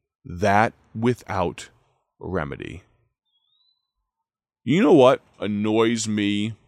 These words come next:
more than one of my daughters saying no to me when I tell her something? You say, "Your daughters, your precious daughters, those cute girls, they disobey sometimes." You better believe it.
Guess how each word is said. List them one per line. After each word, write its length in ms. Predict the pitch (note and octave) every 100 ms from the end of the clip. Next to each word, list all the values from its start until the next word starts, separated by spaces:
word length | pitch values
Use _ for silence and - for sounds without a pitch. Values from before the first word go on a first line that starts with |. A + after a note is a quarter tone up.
| _
more 760 | F2 G2 A2 A2+ G#2+ G2+ G#2 A#2
than 240 | G2 F#2
one 120 | G2+
of 80 | G#2
my 200 | F#2+ E2+
daughters 760 | E2 F#2+ F#2+ F#2+ F#2 G2 F#2+ -
saying 580 | - - A#2 G2 F#2 F2+
no 300 | F#2+ G2 G#2+
to 180 | G#2+ -
me 500 | G#2+ G#2+ G2 G#2+ B2 - _ _ _
when 240 | - G2+ F#2+
I 140 | F2
tell 260 | - G#2+ G2+
her 100 | G#2+
something? 460 | - G#2 G#2 G#2 - _ _ _ _
You 140 | A2+ A#2
say, 200 | - F2
"Your 220 | G2 A2+
daughters, 640 | E2+ G2 G2+ G2+ D#2+ -
your 80 | G2+
precious 640 | - - A2 - F2+ -
daughters, 640 | D#2+ D#2+ F2+ A2+ C#3+ E3+ - - - A#2
those 320 | C3+ C3 -
cute 480 | - - A#2+ C3 -
girls, 540 | G2 A#2+ C#3+ F#3 - _ - _ G2+
they 340 | G2+ B2+ F#3
disobey 600 | D#3+ E3+ A#2+ G2 A2+ C3+
sometimes." 720 | - D#3+ D#3+ F3 E3+ E3 F#2
You 180 | F2+ A2+
better 260 | G#2+ G2 F2
believe 460 | F2 F2+ B2 B2
it. 160 | F2